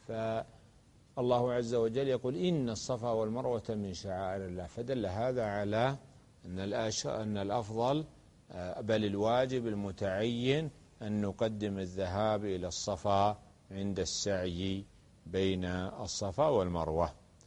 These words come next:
ثم روى عن جعفر بن محمد عن أبيه عن جابر أن رسول الله صلى الله عليه وسلم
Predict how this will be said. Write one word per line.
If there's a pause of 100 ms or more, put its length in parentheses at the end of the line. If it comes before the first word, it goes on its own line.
(380)
ثم
روى
عن
جعفر
بن
محمد
عن
أبيه
عن
جابر
أن
رسول
الله
صلى
الله
عليه
وسلم